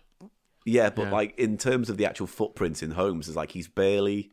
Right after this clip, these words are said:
Speaker 1: he's barely there. He's only ever spoken about in past tense.
Speaker 2: He has the
Speaker 1: And
Speaker 2: biggest
Speaker 1: he's
Speaker 2: story, though, doesn't he, with the, uh, Rickenback Falls, whatever it's called.
Speaker 1: Yeah.
Speaker 2: Reichenbach
Speaker 1: Yeah,
Speaker 2: Falls.
Speaker 1: it's, it's, it's interesting, though, because, like,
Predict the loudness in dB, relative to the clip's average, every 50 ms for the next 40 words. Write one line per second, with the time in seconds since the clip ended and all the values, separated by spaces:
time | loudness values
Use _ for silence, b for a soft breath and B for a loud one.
0 | _ _ _ _ _ _ _ _ _ _ _ _ _ _ -10 -10 -6 0 2 4
1 | 4 6 6 6 4 6 6 6 6 6 4 4 2 -2 -6 -6 -2 0 2 2
2 | 4 2 2 2 0 -4 -8 -2 0 2 2 2 0 -2 -4 -2 -2 -2 -2 -2
3 | -4 -6 -8 -6 -6 -6 -6 -6 -6 -4 -2 0 0 0 2 0 0 0 -2 -4
4 | -4 -2 0 0 2 2 0 0 -2 -2 0 0 2 0 0 -2 -2 -4 -6 -8
5 | -8 -8 -8 -8 -8 -8 -10 -10 -10 -10 -8 -8 -10 -12 _ -14 -14 -12 -12 -12
6 | -10 -10 -10 -10 -8 -10 -12 -12 -12 -12 -10 -10 -10 -12 -14 -14 -16 -16 -14 -12
7 | -10 -8 -8 -10 -12 -10 -8 -8 -8 -8 -10 -8 -4 -2 -2 0 -2 -4 -6 -8
8 | -8 -10 -8 -8 -8 -10 -8 0 2 4 4 4 2 -2 -6 -6 -6 -8 -8 -10
9 | -14 -18 -20 -8 -6 -2 -2 0 0 0 2 2 0 2 0 0 2 2 2 0
10 | 0 -2 -2 0 0 0 0 -2 -4